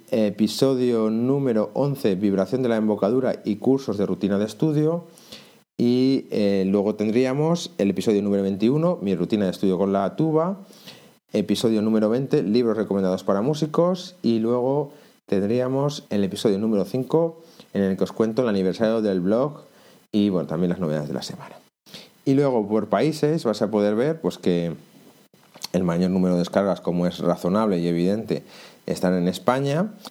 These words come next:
Luego iría a Estados Unidos, el tercero Argentina, el cuarto Colombia, el quinto México, Perú, Chile, Bolivia, Guatemala, Costa Rica, eh, Reino Unido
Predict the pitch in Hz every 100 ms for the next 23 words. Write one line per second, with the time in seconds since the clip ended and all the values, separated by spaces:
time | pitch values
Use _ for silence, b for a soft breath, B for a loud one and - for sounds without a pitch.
0 | - - 104 107 98 92 95 104 92 92
1 | 95 - 139 160 165 175 175 - 95 95
2 | 90 101 95 95 131 127 151 151 139 -
3 | 95 104 95 135 147 151 156 156 160 B
4 | B B B - 95 110 104 98 110 -
5 | 139 151 165 170 B B B B - 95
6 | 120 151 165 165 151 - 147 151 151 143
7 | 110 101 123 143 147 139 107 95 98 113
8 | 139 143 113 - 92 123 127 147 165 B
9 | B B B B B _ 98 95 92 90
10 | 85 95 117 107 117 165 175 196 202